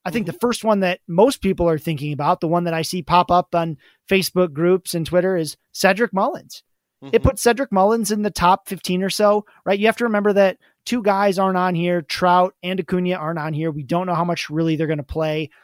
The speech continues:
Speaker 1: So gotta fudge the numbers a little bit. So Cedric Mullins, it, it loves him, right? It, it really thinks that he's a, he's a top, you know, thirty to thirty-five hitter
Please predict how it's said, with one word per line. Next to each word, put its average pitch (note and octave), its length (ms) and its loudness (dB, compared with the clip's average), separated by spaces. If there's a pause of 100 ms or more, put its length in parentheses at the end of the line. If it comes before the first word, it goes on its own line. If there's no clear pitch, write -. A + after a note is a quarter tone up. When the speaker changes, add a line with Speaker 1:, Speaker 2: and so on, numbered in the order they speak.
(120)
Speaker 1:
So D#3 340 0 (1040)
gotta G#3 160 0
fudge G3 180 2
the G3 60 -2
numbers F3+ 220 -2
a - 20 -2
little F3 120 0
bit. F3 200 0
So E3 160 -2
Cedric G3+ 380 0
Mullins, F#3 500 0 (300)
it, G#3 60 -14 (160)
it B3 60 0
loves B3+ 260 6
him, D3+ 100 -8 (260)
right? F#3+ 180 0
It, G#3 200 0
it G3 80 2
really F3 320 2
thinks F#3 280 -4
that G3 140 0
he's E3 240 -4
a, F3+ 280 2
he's E3 220 -6
a G3+ 80 2
top, E3+ 420 0 (220)
you F3+ 100 0
know, E3+ 160 0 (380)
thirty F#3+ 320 4
to G3 100 2
thirty-five G3 480 4
hitter G3 260 0